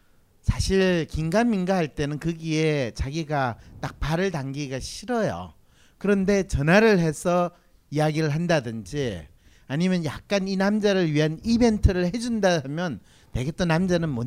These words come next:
이기는 척하고 끌려오거든요. 그리고 본인이 가지고 있는 특성은요, 사실은 이 사연만 가지고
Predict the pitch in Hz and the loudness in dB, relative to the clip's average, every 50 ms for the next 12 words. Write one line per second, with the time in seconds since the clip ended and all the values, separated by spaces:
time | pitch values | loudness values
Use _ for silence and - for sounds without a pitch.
0 | 139 143 160 160 185 180 175 - - 147 127 117 113 110 101 - 143 151 170 180 | -2 -4 -2 -2 -2 -4 -4 -4 -4 -4 -4 -2 -4 -4 -4 -4 -2 -2 -2 -2
1 | - - _ _ _ _ _ _ _ _ _ - 214 226 226 233 202 170 139 135 | -4 -8 _ _ _ _ _ _ _ _ _ 0 4 6 8 10 8 8 6 2
2 | 123 123 113 104 101 117 156 185 - - _ _ _ _ - _ - - 196 226 | -2 -4 -4 -4 -6 -6 -8 -8 -10 -16 _ _ _ _ -20 _ -10 -4 -4 0
3 | 220 240 226 180 127 - - _ _ - - 180 214 240 262 269 277 269 196 190 | 4 4 4 4 2 -2 -10 _ _ 0 4 4 6 6 6 6 4 4 4 4
4 | 180 170 147 156 160 143 151 147 131 127 131 131 135 135 135 135 135 - - - | 2 2 2 0 0 2 2 2 2 0 0 0 0 0 0 0 -2 -2 -2 -2
5 | - - - - 196 175 165 156 135 127 127 147 156 139 120 107 - - 110 113 | -2 -4 -6 -2 0 0 2 0 0 -2 -2 -2 -2 -2 -4 -4 -4 -4 -4 -4
6 | - 156 147 151 156 160 160 143 - - 143 151 170 180 185 185 190 190 196 196 | -6 -6 -6 -6 -6 -6 -4 0 0 0 2 4 4 4 4 2 0 0 0 0
7 | 190 185 180 170 165 147 131 139 135 127 143 143 139 | 0 0 0 0 0 -2 -2 -4 -4 -2 0 -2 -2